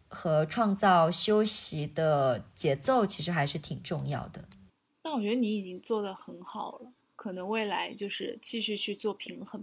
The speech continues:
Speaker 2: 吧。
Speaker 1: 还是需要再平衡的。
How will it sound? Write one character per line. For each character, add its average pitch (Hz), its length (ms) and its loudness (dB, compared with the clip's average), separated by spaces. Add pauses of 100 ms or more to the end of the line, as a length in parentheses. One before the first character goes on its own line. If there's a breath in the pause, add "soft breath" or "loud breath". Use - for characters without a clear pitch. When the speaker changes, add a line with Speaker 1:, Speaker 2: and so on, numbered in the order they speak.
(120)
Speaker 2:
吧。 180 180 -18 (300)
Speaker 1:
还 190 120 6
是 359 140 0
需 - 140 0
要 185 240 8
再 196 240 4
平 151 280 -4
衡 156 160 -6 (160)
的。 82 140 -10